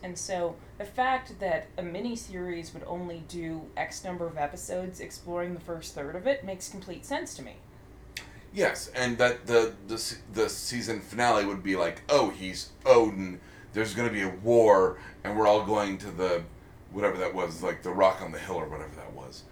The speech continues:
Speaker 1: I, I,
Speaker 2: The,
Speaker 1: it's
Speaker 2: the,
Speaker 1: been a
Speaker 2: the, the
Speaker 1: while.
Speaker 2: house
Speaker 1: I'm
Speaker 2: on
Speaker 1: sorry.
Speaker 2: the, the house on the rock or whatever it was, um, in Wisconsin. I cannot actually wait for, like, 'cause do you,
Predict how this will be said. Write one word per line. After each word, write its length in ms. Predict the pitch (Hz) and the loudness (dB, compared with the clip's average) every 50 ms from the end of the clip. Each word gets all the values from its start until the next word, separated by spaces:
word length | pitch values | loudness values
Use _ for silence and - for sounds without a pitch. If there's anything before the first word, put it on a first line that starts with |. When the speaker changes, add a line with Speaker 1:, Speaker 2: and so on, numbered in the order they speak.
| - - | -20 -18
Speaker 1:
I, 60 | 214 202 - - - - | -16 -16 -16 -18 -18 -18
I, 100 | - - - - - 98 98 101 | -18 -18 -18 -18 -18 -14 -6 -2
Speaker 2:
The, 120 | 214 - 208 | 0 0 0
Speaker 1:
it's 180 | - - - | 0 -2 -4
Speaker 2:
the, 80 | 90 98 | -2 -2
Speaker 1:
been 180 | 98 95 92 | 0 0 0
a 40 | 90 165 | 0 -2
Speaker 2:
the, 220 | 151 - 107 107 | -2 0 0 0
the 60 | 107 - | 2 2
Speaker 1:
while. 140 | - 87 | 0 0
Speaker 2:
house 340 | 80 - 104 104 104 - - | -2 0 0 0 0 0 0
Speaker 1:
I'm 100 | 101 101 | -2 0
Speaker 2:
on 60 | - - | 0 0
Speaker 1:
sorry. 200 | 139 139 139 139 | 0 -2 -2 -4
Speaker 2:
the, 80 | - 101 | -6 -6
the 100 | 98 104 | -6 -4
house 260 | 101 101 98 95 92 | -2 -2 -2 -4 -4
on 80 | 87 82 | -6 -6
the 100 | 82 80 | -6 -4
rock 360 | 82 82 78 73 - - 82 | -2 -2 0 -2 -2 -4 -8
or 80 | 78 73 | -10 -10
whatever 300 | 73 73 73 71 71 65 | -8 -8 -10 -8 -10 -10
it 80 | - | -10
was, 300 | - 71 69 65 62 - - - - - - - - - - - - - | -10 -10 -10 -10 -10 -14 -16 -18 -20 -20 -20 -20 -20 -20 -20 -16 -8 -4
um, 540 | 98 101 98 95 92 90 87 85 82 - - - - - - - - - - - - - - - - - - - - | 0 2 2 2 2 0 -2 -8 -10 -12 -14 -16 -20 -20 -20 -20 -20 -20 -20 -20 -20 -20 -18 -16 -16 -16 -14 -8 -4
in 240 | 107 110 104 101 95 | -2 -2 -2 -2 -4
Wisconsin. 540 | 90 - - 117 113 117 117 - 104 80 - - - - - - - - - | -6 -4 0 2 2 2 2 0 -4 -10 -12 -14 -18 -18 -18 -18 -14 -4 2
I 120 | - 165 180 | 2 4 4
cannot 240 | - 269 254 - 151 | 4 4 2 2 2
actually 360 | 151 160 165 - - 151 123 | 2 2 2 2 0 0 2
wait 240 | 113 113 - - - | 2 2 2 0 -2
for, 160 | - 127 117 | -2 0 2
like, 240 | 110 104 104 - - - - - 120 110 101 | 2 2 0 0 -4 -14 -18 -18 -16 -14 -10
'cause 220 | 117 120 - - - - - - 123 | -8 -8 -8 -10 -12 -16 -16 -14 -12
do 100 | 110 147 220 | -12 -12 -12
you, 80 | 240 | -12